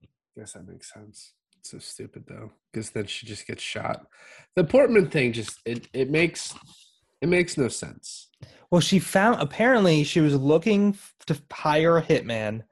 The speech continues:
Speaker 2: She finds this guy who knows Portman at a bar. She pays it off. But I guess it's a giant coincidence that the guy, the connection at the bar,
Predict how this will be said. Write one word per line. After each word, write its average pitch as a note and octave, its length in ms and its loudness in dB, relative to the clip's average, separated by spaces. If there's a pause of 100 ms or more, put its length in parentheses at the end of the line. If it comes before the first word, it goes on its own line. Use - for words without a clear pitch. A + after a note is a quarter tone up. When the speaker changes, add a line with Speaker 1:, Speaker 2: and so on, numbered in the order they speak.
(480)
Speaker 2:
She - 200 0
finds E3 680 0
this E3+ 220 -6
guy D3 400 2
who C#3 180 0
knows C3 360 2
Portman B2+ 640 -2
at B2 200 -4
a A2 80 -2
bar. F3 800 2 (440)
She - 180 -10
pays F3 500 2
it E3 140 2
off. F#3 580 0 (1080)
But D3 120 -2
I E3 120 2
guess G3 220 2
it's F3 140 -2
a D3+ 100 2
giant C#3 460 0
coincidence C#3 540 -2
that A#2 160 -10
the A#2+ 80 -6
guy, C3+ 600 -2 (280)
the C#3+ 80 -2
connection D3 440 -2
at D3 120 -2
the C3+ 80 -2
bar, A#2+ 600 -2